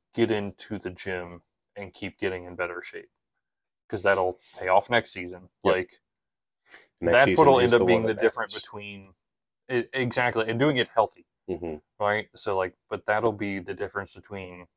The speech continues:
Speaker 1: like, let's say I'm able to end this year as a sixty-three hundred point athlete,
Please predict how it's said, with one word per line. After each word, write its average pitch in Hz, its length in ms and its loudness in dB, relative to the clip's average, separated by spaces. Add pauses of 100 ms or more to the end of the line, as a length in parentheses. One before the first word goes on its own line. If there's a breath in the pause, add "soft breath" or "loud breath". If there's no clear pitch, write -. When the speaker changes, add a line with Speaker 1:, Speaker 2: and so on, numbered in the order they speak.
(480)
Speaker 1:
like, 120 160 -4
let's 113 180 2
say 107 140 4
I'm 98 260 -4
able 101 200 2
to 98 140 0
end 98 240 -8
this - 280 -6 (100)
year 101 340 -2
as 92 240 0
a 90 200 -8
sixty-three - 580 -6
hundred 117 260 0
point 113 220 -2
athlete, 117 480 -6